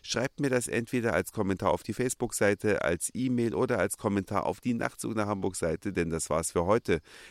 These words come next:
Dankeschön fürs Zuhören, für den Speicherplatz auf euren Geräten. Ich sag Moin, Mahlzeit oder guten Abend, je nachdem, wann ihr mich hier gerade gehört habt. Lasst noch ein bisschen die Vöglein zwitschern und die Zikaden.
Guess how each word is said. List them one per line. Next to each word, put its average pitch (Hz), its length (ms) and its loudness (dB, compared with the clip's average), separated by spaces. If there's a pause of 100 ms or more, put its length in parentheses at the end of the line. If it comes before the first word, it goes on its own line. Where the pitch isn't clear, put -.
(160)
Dankeschön 151 520 2
fürs 160 200 -4
Zuhören, 151 320 2
für 139 100 0
den 120 120 0
Speicherplatz 117 640 -2
auf 82 220 0 (120)
euren 110 380 2
Geräten. 104 540 -2 (540)
Ich 78 140 -8
sag 78 180 -2
Moin, 78 260 -2
Mahlzeit 85 320 -2
oder 87 160 -2
guten 90 300 -6
Abend, 82 460 -4 (460)
je 78 120 -2
nachdem, 78 400 -2
wann 80 280 0
ihr 131 100 0
mich 107 160 -2
hier 82 140 -2
gerade 73 400 -4
gehört 76 420 -4
habt. - 360 -6 (800)
Lasst 73 280 -8
noch 80 120 -6
ein 78 140 -8
bisschen 78 280 -6
die 76 120 -6
Vöglein 87 440 -6
zwitschern 104 580 -6 (1000)
und 76 180 -12
die 71 120 -14
Zikaden. 87 720 -8